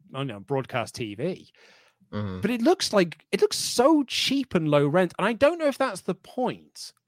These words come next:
Speaker 1: It's meant to look cheap and low rent.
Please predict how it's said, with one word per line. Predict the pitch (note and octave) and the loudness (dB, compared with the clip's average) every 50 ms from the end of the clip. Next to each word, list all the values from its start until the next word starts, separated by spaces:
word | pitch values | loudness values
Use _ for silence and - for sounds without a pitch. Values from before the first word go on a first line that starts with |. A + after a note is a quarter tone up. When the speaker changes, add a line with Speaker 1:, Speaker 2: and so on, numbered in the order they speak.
| _ | _
Speaker 1:
It's | - C#3+ C#3 - | -8 -8 -8 -8
meant | - C#3 C3+ D3 D#3+ F3+ F#3 | -6 -4 -2 -2 -4 -4 -6
to | - - C3+ | -8 -8 -8
look | A#2+ B2 B2+ - - | -6 -8 -10 -12 -12
cheap | - - C#3 A#2+ A2 - - | -10 -8 -8 -8 -8 -10 -14
and | A#2 A2+ A2 | -14 -12 -10
low | A2 A2 A2 G#2 | -10 -10 -10 -10
rent. | G2 G#2 B2 A#2+ G2+ E2 D#2 C#2+ - - - - | -10 -8 -8 -8 -8 -10 -16 -18 -16 -16 -16 -16